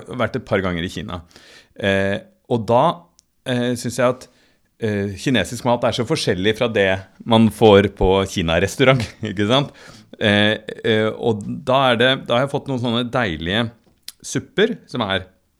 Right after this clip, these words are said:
sånn en klar, god kraft med grønnsaker og litt nudler. Kjempedeilig. Ulike variasjoner av det får man mange ganger når man er i Kina. Og jeg vet ikke, de har forskjellige navn, men det er masse sånne,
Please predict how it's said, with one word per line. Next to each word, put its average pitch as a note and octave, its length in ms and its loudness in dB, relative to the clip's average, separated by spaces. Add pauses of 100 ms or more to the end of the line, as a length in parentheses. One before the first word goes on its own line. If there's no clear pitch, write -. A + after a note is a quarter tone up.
(580)
sånn G#2 400 -8
en G#2 180 -6
klar, G2 480 -2 (140)
god G2+ 400 -10 (160)
kraft - 560 -4 (240)
med G#2 260 -2
grønnsaker G#2 720 -4 (580)
og A2+ 80 0
litt G#2+ 160 -2
nudler. F2+ 460 -2 (1000)
Kjempedeilig. F2 560 -4 (840)
Ulike E3 440 -2
variasjoner G#2+ 560 0
av A#2+ 80 2
det F3 160 4
får E3+ 160 -4
man B2 220 -2 (100)
mange G2 300 -4
ganger F2 260 -6
når F2+ 120 -8
man F2+ 120 -6
er E2+ 240 -4
i - 180 -10
Kina. F#2 300 -12
Og G2 80 -6
jeg G#2 140 2
vet F2 140 -6
ikke, G2+ 200 0
de G2+ 160 -4
har G2+ 160 -2
forskjellige G#2+ 400 -2
navn, F#3 240 0
men C3+ 140 -4
det C3 80 -2
er B2+ 60 -2
masse A#2+ 340 -6
sånne, D#2+ 320 -4